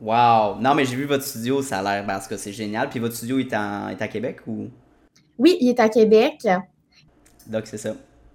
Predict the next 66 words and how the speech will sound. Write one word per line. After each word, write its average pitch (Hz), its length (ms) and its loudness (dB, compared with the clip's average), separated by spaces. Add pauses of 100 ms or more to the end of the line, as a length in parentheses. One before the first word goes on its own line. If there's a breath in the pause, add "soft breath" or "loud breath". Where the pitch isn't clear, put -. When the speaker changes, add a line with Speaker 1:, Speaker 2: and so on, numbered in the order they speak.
Speaker 1:
Euh, 113 180 0
c'est 120 140 -2
à 113 60 2
Québec, 117 320 0
exact. 120 320 -4
Donc, 110 220 -6
euh, 101 260 -2
toi, 113 180 -8
tu, 104 280 -12
c'est - 140 -10
projet 107 260 -4
chez 104 180 -10
toi, 104 360 -4
puis 92 480 -14 (160)
tu - 80 -14
fais 98 140 -8
ça. 107 160 -8
Euh, 98 320 -4
comment, 110 400 -2
comment, 131 200 0
c'est 135 160 -6
quoi 156 120 -2
ta 139 100 -4
cédule 117 260 -8
de 113 40 -6
la 98 100 -2
semaine ? 117 200 -8
Ça 117 80 -8
ressemble 104 220 -10
à 98 60 -10
quoi, 104 200 -10
par 92 160 -16
exemple ? 95 300 -18 (220)
Speaker 2:
On - 40 -20
tourne, 240 240 -4
euh, 190 300 -2
deux 233 260 -6
épisodes 220 500 -6
aux 220 140 -4
deux 202 140 -6
semaines. 202 580 -4 (480 soft breath)
Euh, 170 200 -4 (100)
on 185 120 -6
commence 185 400 -4
les 202 100 -12
tournages, 190 560 -4
tu - 60 -20
sais, 190 100 -4
il 196 60 -4
y 185 60 2
a 175 40 4
la 170 120 0
saison 185 320 -2
d'automne, 190 380 -2
la 180 140 0
saison 180 260 -6
d'hiver. 175 380 -4
Speaker 1:
Ouais. 214 80 -2
Speaker 2:
Habituellement, 208 340 -6
on - 20 -4
faisait 202 140 -4
toujours 208 220 -2
juste 233 220 -4
une 220 80 -2
saison 202 340 -2
d'automne. 196 540 -4